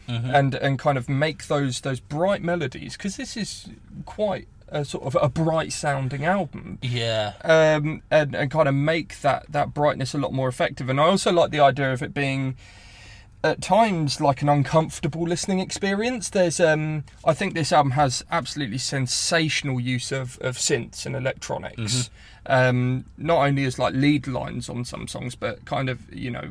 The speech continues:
Speaker 2: where, where they would be in sort of in absence of a lead guitar, but also to kind of create this well, I was saying quite unsettling atmosphere. There's a,
Speaker 1: Mm-hmm.
Speaker 2: there's an interlude called Blankets of Ash,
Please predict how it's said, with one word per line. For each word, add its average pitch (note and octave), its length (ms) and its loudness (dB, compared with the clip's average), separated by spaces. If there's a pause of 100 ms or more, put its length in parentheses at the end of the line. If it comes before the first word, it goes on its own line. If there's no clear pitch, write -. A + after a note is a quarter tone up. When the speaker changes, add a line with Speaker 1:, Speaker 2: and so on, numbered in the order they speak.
(140)
Speaker 2:
where, C3 220 -2
where B2 200 -2
they B2+ 160 -4
would A#2+ 140 -6
be B2+ 100 -2
in B2 220 -4 (100)
sort - 260 -14
of - 60 -20 (240)
in C3 80 -2
absence B2 420 2
of B2+ 100 -2
a B2+ 40 0
lead B2+ 280 -2
guitar, C3 340 0
but C3 160 -2
also D#3 340 2
to C3 280 0
kind C3+ 220 -4
of A#2+ 60 -6
create B2+ 340 -2
this - 440 -6 (1040)
well, B2+ 160 0
I - 20 6
was A#2+ 100 -2
saying C#3 220 0
quite - 220 -2
unsettling C#3 600 2
atmosphere. - 580 -4
There's B2+ 220 -2
a, D3 80 6
Speaker 1:
Mm-hmm. C3+ 100 4
Speaker 2:
there's C3+ 200 -2
an C#3+ 200 0
interlude C#3 600 0
called C3+ 280 -2
Blankets C3 420 0
of C3 80 0
Ash, - 480 -2